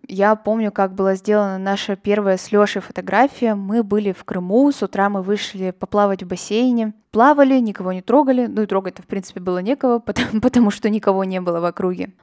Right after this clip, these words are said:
Мы были единственные желающие поплавать в восемь утра. Мы вроде бы уже собирались уходить, но тут пришли пара,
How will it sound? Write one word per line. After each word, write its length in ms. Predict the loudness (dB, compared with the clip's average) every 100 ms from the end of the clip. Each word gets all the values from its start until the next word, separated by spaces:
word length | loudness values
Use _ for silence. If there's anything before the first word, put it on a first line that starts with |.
| -2
Мы 120 | 4
были 220 | 4 4
единственные 720 | -2 -2 -4 -4 -8 -6 -6
желающие 600 | -4 0 2 2 0 -6
поплавать 600 | -6 -6 0 0 0 -4
в 80 | -4
восемь 320 | -4 -4 -10
утра. 340 | -10 -8 -8 -10 _ -2
Мы 140 | 2 6
вроде 260 | 6 6
бы 140 | 2 0
уже 160 | 0
собирались 600 | -4 -2 4 4 4 0
уходить, 640 | -4 -4 -4 -2 -2 -4 -14
но 400 | -4 2 6 4
тут 320 | 2 -4 -4
пришли 520 | -8 -6 -4 -2 -2
пара, 600 | -2 0 2 4 4 2